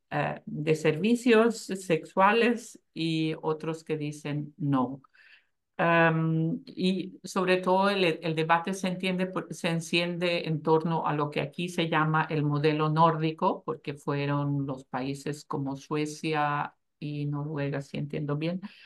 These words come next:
que, eh, empezaron a pensar en eso y introducieron, eh, mm, la criminalización de,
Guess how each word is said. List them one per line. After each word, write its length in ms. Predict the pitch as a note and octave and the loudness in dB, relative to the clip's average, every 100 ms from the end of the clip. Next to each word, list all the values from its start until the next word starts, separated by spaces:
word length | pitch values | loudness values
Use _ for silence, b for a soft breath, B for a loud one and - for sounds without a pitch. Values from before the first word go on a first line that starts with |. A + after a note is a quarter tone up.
| B _ | B _
que, 540 | - E3 E3+ F3 E3+ - | 0 4 4 4 0 -2
eh, 720 | D#3 D3+ D3 C#3+ D3 D3+ D3+ - _ _ _ _ | -2 2 2 2 2 -2 -6 -16 _ _ _ _
empezaron 580 | F3+ E3 F3+ E3+ F3 F3+ | -2 0 0 2 4 4
a 120 | E3 | 2
pensar 640 | D3 D3 C#3+ E3+ D#3 D3 - | 0 -2 0 4 4 2 -4
en 160 | D#3 D#3 | -2 0
eso 440 | D#3 - G#3 A#3 | -2 -2 -2 -2
y 380 | - D#3 D#3+ D#3 E3 | -4 -4 -2 -4 -4
introducieron, 1200 | D#3 D3+ D3+ D#3 E3 - E3+ D#3 D#3 D#3 C#3+ - - | -4 -2 -2 -4 -4 -2 2 2 2 -2 -8 -10 -6
eh, 340 | C#3+ C#3+ C#3+ - F3 | -4 -4 -6 -10 -6
mm, 340 | D3+ D3 D3 - _ _ _ _ _ _ _ _ - | -2 -2 -4 -10 _ _ _ _ _ _ _ _ -4
la 340 | C#3+ C#3 D3 - | 0 0 -2 -4
criminalización 1120 | F3 D3+ D3+ D3 C#3 C3+ C3+ - D3+ D#3 C#3 | -2 0 2 2 0 -2 -6 -4 -4 -2 -2
de, 360 | B2+ B2+ B2+ | 0 0 -2